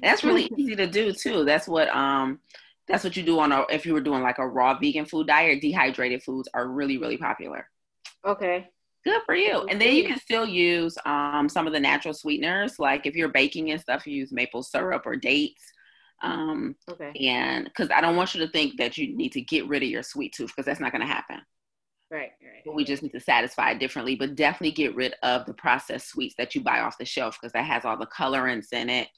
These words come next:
Speaker 1: and the preservatives in it. So if you do, like, as you're slowly backing away from those things,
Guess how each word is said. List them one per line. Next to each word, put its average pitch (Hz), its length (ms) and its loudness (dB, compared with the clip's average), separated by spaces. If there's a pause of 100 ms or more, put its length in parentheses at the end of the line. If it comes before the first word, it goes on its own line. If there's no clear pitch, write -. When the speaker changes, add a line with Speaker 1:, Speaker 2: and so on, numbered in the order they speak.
(280)
Speaker 1:
and 123 140 -2
the 117 40 -4
preservatives 113 640 -4
in - 120 -8
it. - 120 -12
So 131 160 -4
if 139 180 -2
you 139 300 0
do, 165 520 0 (280)
like, 135 140 2
as 135 200 2
you're 139 100 -2
slowly 151 480 0
backing 135 320 -2
away 123 220 -2
from 147 180 -4
those 156 240 -2
things, 180 460 -10